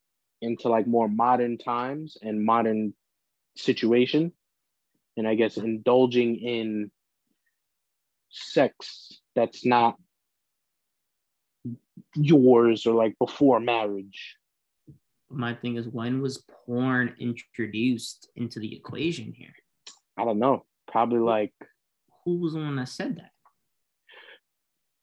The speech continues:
Speaker 1: pro-, I would chop it up to the Pope. It's gotta be the Pope. It's always the Pope.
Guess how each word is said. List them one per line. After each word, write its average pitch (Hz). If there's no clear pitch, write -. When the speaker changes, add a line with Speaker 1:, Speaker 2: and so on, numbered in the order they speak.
Speaker 1:
pro-, 120
I 156
would 196
chop 139
it 135
up 123
to 127
the 120
Pope. 147
It's -
gotta 139
be 120
the 104
Pope. 104
It's -
always 131
the 95
Pope. 101